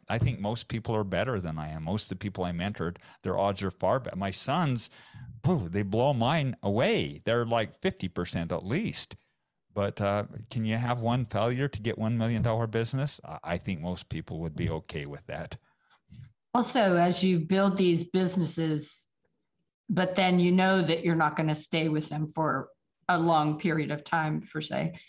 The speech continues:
Speaker 2: So y-, you don't have that feeling of, "This is my baby and I'm giving it to you." What do you do to mentor, to, to
Speaker 1: Uh,
Speaker 2: coach, to
Speaker 1: yeah,
Speaker 2: prepare
Speaker 1: not
Speaker 2: them?
Speaker 1: always.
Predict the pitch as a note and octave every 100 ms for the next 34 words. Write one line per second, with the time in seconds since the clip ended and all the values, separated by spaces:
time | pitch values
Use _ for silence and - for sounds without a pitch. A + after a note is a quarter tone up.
0 | - _ _ - - F#3 E3+ F3 E3+ _
1 | _ _ _ _ _ _ _ _ _ -
2 | - F3+ G3 F3+ F3 F3+ F3 E3 E3 D#3+
3 | - F3+ E3+ D#3 D#3+ F3 E3+ E3+ E3+ D#3+
4 | D#3 E3+ E3 E3+ E3+ D#3 D3+ D#3 F#3 F3+
5 | F3+ E3 D#3 E3+ D#3+ D#3+ G3+ A3 G#3 F3
6 | F3+ F3 E3+ D#3+ D#3+ E3+ E3+ D3+ - D3
7 | - _ _ _ _ - D#3 - F3+ -
8 | F3 - - - - - _ _ _ -
9 | E3+ - D#3+ B3+ D#3+ D#3 G3+ C4 - F2+
10 | -